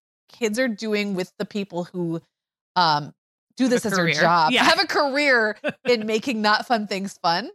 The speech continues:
Speaker 1: Like, they know what they're doing. So pay
Speaker 2: Mm-hmm.
Speaker 1: attention. And then I would add one more thing, one more category. And that is the things that are fun for other people to do with your kids.
Speaker 2: Yeah.
Speaker 1: Let them
Speaker 2: Yeah.
Speaker 1: do it.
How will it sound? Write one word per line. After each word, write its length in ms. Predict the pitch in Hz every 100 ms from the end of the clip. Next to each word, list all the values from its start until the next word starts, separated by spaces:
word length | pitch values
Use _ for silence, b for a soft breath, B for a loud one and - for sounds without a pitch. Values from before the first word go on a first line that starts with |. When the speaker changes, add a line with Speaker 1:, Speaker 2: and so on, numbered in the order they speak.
| -
Speaker 1:
Like, 140 | 240
they 160 | 226 302
know 120 | 330
what 140 | 294 262
they're 140 | 202
doing. 320 | 170 196 156
So 140 | - 180
pay 120 | 208
Speaker 2:
Mm-hmm. 60 | 185
Speaker 1:
attention. 400 | 202 196 160 160
And 120 | 226 240
then 100 | 254
I 100 | 240
would 120 | 311 294
add 240 | 196 170
one 180 | 185 208
more 200 | 190 185
thing, 280 | 175 135 151 _ _ _ _
one 220 | 180 233
more 120 | 277 214
category. 600 | 214 175 180 151 107 202 _ _
And 140 | 214 214
that 280 | 220 294 214
is 260 | 202 190
the 120 | - 185 -
things 220 | 220 247
that 100 | 220
are 100 | 165 -
fun 180 | 214 233
for 200 | 220 175 -
other 220 | 202 170
people 280 | 160 151 156
to 60 |
do 120 | - 147
with 120 | 143
your 100 | 139
kids. 380 | - 127 - -
Speaker 2:
Yeah. 800 | 208 233 226 220 202 190 170 156 -
Speaker 1:
Let 280 | - 226 302
them 160 | 302 247
Speaker 2:
Yeah. 60 |
Speaker 1:
do 160 | 147 135
it. 200 | 123